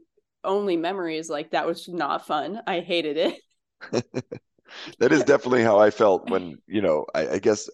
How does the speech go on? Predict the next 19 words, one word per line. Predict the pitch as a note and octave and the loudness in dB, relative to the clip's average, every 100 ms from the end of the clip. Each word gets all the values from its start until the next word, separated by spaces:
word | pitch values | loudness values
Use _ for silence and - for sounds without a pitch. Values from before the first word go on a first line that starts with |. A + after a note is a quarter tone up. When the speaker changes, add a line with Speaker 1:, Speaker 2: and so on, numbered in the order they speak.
| - | -6
Speaker 2:
up | - | -2
to | G#2+ | 0
the | F#2 | 0
point | F2+ D2+ | -4 -6
when | F2+ | -8
Peyton | - F#2 E2+ | -6 -6 -4
Henry | F#2 F2 E2 | -8 -8 -8
missed | D#2 - | -6 -4
that | D#2+ | -2
extra | A1+ C#2+ - | -2 -4 -8
point | - - E2+ C#2+ - _ _ _ _ - | -8 -2 -2 -2 -10 _ _ _ _ -2
that | F#2 | 2
would | G2 | 2
have | F#2+ | 2
put | - F2 | 0 -2
us | E2+ | 0
up | F2 | -4
two | - G2+ | -4 -8
possessions. | F#2 E2+ C#2+ D#2+ - - | -6 -4 -4 -4 -10 -16